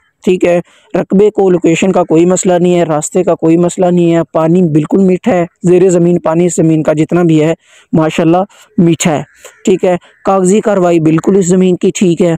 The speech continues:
किसी किस्म का उसमें भी कोई भी मसला नहीं है। ये जो ज़मीन है साफ़ सुथरी ज़मीन है और माशाल्लाह आबाद ज़मीन है, ये भी कोई नहीं है, ना कोई बंजर ज़मीन है,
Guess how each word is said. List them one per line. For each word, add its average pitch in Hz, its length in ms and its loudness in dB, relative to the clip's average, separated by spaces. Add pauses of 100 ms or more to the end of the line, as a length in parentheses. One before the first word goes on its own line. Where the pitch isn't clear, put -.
(340)
किसी 208 260 -2
किस्म 190 260 0
का 180 100 0
उसमें 180 300 0
भी 170 120 0
कोई 170 200 0
भी 170 120 2
मसला 165 380 0 (440)
नहीं 180 360 2
है। 135 140 -4 (1000)
ये 190 220 2
जो 220 140 2
ज़मीन 202 380 2
है 190 160 2
साफ़ 180 300 -2
सुथरी 220 320 -4
ज़मीन 185 380 2
है 180 120 0 (320)
और 208 240 0
माशाल्लाह 180 520 0 (320)
आबाद 196 360 2
ज़मीन 175 400 2
है, 165 180 2 (280)
ये 202 180 2
भी 196 120 2
कोई 185 240 0
नहीं 185 120 0
है, 180 100 0
ना 170 160 0
कोई 185 180 0
बंजर 160 380 2
ज़मीन 175 380 2
है, 165 140 0